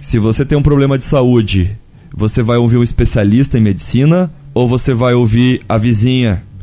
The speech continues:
do lado que pode até ter, assim, uma, um senso comum, vai dizer, "Ah, toma um chá e tal", mas isso não passa. Toma um chá e vo-, e não passa a doença. É a mesma coisa com a questão das armas.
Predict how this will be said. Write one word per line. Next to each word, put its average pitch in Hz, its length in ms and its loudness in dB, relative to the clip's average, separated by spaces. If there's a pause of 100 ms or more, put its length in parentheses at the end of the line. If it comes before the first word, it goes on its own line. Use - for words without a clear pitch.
(380)
do 107 140 -2
lado 110 400 2
que 110 160 -4
pode 143 340 0
até 143 360 0
ter, 160 240 0
assim, 139 260 -2
uma, 107 380 0
um 101 80 0
senso 123 320 -2
comum, 120 500 2
vai 107 140 -2
dizer, 107 140 -2
"Ah, 135 120 -2
toma 123 240 0
um 113 80 0
chá 123 320 -2
e 117 60 -4
tal", 104 120 -2
mas 110 140 0
isso 120 180 0
não 147 140 2
passa. - 420 -2 (400)
Toma 120 200 2
um 113 40 0
chá 123 220 -2
e - 20 -4
vo-, 170 160 -4
e 156 60 0
não 180 100 2
passa 190 280 -2
a - 20 0
doença. 170 400 -2 (680)
É - 100 -2
a 165 40 2
mesma 123 260 2
coisa 147 280 0
com 170 100 -2
a - 20 0
questão 196 240 -2
das 247 200 0
armas. 165 500 -2